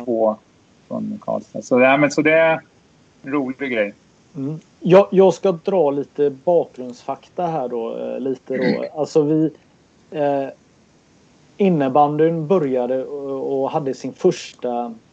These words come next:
Speaker 2: S M-slutspel, eh, nittonhundraåttiotre. Mellan nittonhundraåttiotre till, eh, åttionio så hade man det i kuppform, att alla som, som ville kunde anmäla sig, och så var det kvalspel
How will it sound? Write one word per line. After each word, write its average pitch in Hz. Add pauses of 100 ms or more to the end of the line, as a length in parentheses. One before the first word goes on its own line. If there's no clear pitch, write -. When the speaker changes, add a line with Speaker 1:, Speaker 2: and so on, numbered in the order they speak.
(560)
Speaker 2:
S -
M-slutspel, 131
eh, 127
nittonhundraåttiotre. 127 (640)
Mellan 160
nittonhundraåttiotre 131 (120)
till, 123
eh, 123 (100)
åttionio 143
så 135
hade 135
man 120
det 117
i 117
kuppform, 143
att 123
alla 127
som, 127 (480)
som 139
ville 127
kunde 156
anmäla 127
sig, 160
och 139
så -
var 147
det 120
kvalspel 175